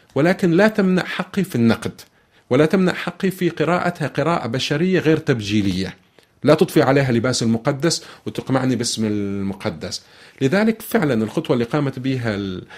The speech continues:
آه، وزارة التعليم في السعودية مهمة جدًا. إذا بنركز، كتيب صغير على الأخلاقيات العامة اللي يعطيك، آه،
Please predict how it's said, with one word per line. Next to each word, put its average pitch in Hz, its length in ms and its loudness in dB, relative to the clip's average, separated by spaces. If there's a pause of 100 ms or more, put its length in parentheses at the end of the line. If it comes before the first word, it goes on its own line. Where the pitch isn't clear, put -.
(380)
آه، 98 280 -6
وزارة 120 300 -2
التعليم 120 420 -4
في - 60 -8
السعودية 120 380 -6
مهمة 110 420 0
جدًا. 95 400 -8 (840)
إذا 135 160 4
بنركز، 156 800 0 (500)
كتيب 156 340 2
صغير 143 400 -2
على 123 140 -2
الأخلاقيات 107 680 -4
العامة 90 500 -6 (680)
اللي 117 200 0
يعطيك، 156 600 -2 (600)
آه، 95 500 -8